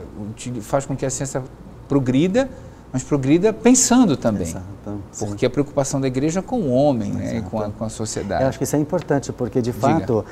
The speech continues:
Speaker 2: né, quando você fala, por que que a igreja, então, qual a razão da igreja preocupar por isso? Por quê? Porque objeto, entre aspas, de preocupação da igreja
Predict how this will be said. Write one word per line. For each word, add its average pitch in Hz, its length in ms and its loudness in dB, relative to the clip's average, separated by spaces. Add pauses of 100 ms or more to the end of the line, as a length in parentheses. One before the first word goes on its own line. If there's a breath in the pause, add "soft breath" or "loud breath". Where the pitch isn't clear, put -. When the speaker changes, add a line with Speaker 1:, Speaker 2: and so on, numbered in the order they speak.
(220 loud breath)
Speaker 2:
né, 117 120 2
quando 120 220 0
você 117 240 -2
fala, 113 800 2 (280 loud breath)
por 120 120 0
que 151 120 2
que 135 120 0
a 127 40 6
igreja, 123 400 2
então, 123 440 -2 (120)
qual 135 160 4
a 147 40 6
razão 123 420 2
da 131 80 4
igreja 120 260 2
preocupar 117 240 -2
por 117 120 -2
isso? 107 180 -6
Por 180 180 -4
quê? 101 280 -2 (440 loud breath)
Porque 113 1080 2 (240)
objeto, 135 560 4
entre 104 240 -2
aspas, 90 440 -4 (420 loud breath)
de 117 280 2
preocupação 117 640 -2
da 104 100 2
igreja 127 600 0